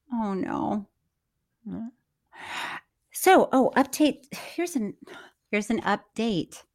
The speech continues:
Speaker 2: Mm.
Speaker 1: for the doc.
Speaker 2: Okay.
Speaker 1: It goes unmentioned in the doc. Oh, here we go. Oh, thank you, Thomas. Put this in for us. But Shania has been married to Frederick,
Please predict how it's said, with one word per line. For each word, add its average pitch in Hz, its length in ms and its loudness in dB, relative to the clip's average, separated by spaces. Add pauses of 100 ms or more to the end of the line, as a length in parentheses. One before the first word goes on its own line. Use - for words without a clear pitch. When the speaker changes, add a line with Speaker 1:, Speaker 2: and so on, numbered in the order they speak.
(360)
Speaker 2:
Mm. 190 180 -2
Speaker 1:
for 220 100 4
the 190 120 2
doc. 180 460 2 (840)
Speaker 2:
Okay. 190 440 -8 (580)
Speaker 1:
It 233 140 -2
goes 339 200 8
unmentioned 226 540 6
in 170 60 4
the 160 80 6
doc. 165 280 4 (520)
Oh, 220 420 6
here 277 320 4
we 349 100 6
go. 311 420 6
Oh, 277 120 4
thank 294 340 4
you, 220 120 4
Thomas. 147 440 2
Put 170 240 -6
this 180 200 -6
in 180 180 2
for 180 180 -4
us. 180 360 -6 (1300)
But 247 140 6
Shania 277 440 8
has 240 180 6
been 202 240 4
married 220 300 6
to 196 100 -2
Frederick, 214 640 0